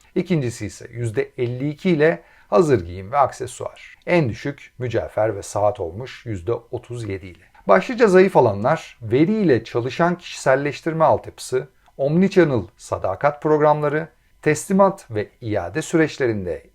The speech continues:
esneklik, sosyal ticaret yani canlı satış, influencer kanalları gibi entegrasyonlar ön plana çıkıyor.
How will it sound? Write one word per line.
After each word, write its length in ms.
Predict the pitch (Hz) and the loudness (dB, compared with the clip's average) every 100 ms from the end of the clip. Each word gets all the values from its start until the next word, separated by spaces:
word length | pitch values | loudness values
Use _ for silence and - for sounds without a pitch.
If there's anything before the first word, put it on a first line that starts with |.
| _ | _
esneklik, 680 | 92 - 104 110 185 - _ - | -16 -14 -14 -12 -12 -12 _ -6
sosyal 480 | - 185 185 175 | 4 4 6 4
ticaret 760 | 160 120 107 90 78 - - _ | 4 -2 -2 -2 -4 -14 -20 _
yani 340 | 131 110 98 78 _ _ | -2 0 0 -6 _ _
canlı 340 | 101 90 117 | -10 -8 -8
satış, 540 | 120 135 139 135 - _ - | -4 -4 -4 -8 -14 _ -14
influencer 640 | 139 139 170 170 - 104 | -14 -4 0 2 0 -6
kanalları 480 | - 113 110 113 113 | -4 -2 0 0 0
gibi 240 | 101 - _ - | -4 -12 _ -8
entegrasyonlar 1080 | 147 147 110 98 95 - 113 107 117 117 - _ _ 135 | -6 -4 -6 -4 -6 -6 -4 0 0 0 -10 _ _ -6
ön 120 | 110 | -6
plana 300 | - 87 78 | -6 -14 -16
çıkıyor. 260 | - - | -20 -20